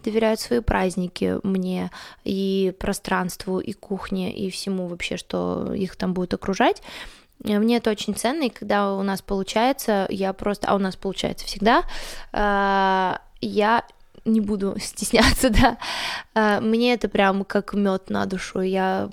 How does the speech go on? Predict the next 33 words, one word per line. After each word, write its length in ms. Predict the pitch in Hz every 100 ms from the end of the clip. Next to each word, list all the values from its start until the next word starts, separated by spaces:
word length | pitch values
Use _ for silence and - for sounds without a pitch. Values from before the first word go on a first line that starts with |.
| -
всё, 280 | - - 185 190 -
когда 300 | 202 196 196
я 60 |
слышу 280 | - 208 -
такие 240 | - 208
слова, 300 | - 208 220 254
мне 280 | 208 196 196 -
всё, 260 | 220 196 190
всё 340 | - 202 202
какие-то 380 | 214 202 220 208
свои 260 | - 208
там 200 | 208 196 202
эти 280 | 202 - - - - -
усталости 640 | 226 - 226 220 208 208
могу 240 | 202 202
в 80 | 196
сторону 400 | - 214 202 196
отмести, 540 | 190 - 196 - 240 233
и 40 |
мне 200 | 190 190
вот 140 | 190
это 140 | - 190
очень 280 | 180 - 190
важно, 280 | 185 180 190
очень 360 | - 208 214 - -
з-, 460 | - 208 190 - -
заставляет 640 | 196 196 202 202 202 190
как-то 240 | - - -
вперёд 260 | - 202 190
двигаться, 400 | 190 196 - 208
не 100 | 208
опускать 440 | - - 196 -
руки. 320 | 202 - 202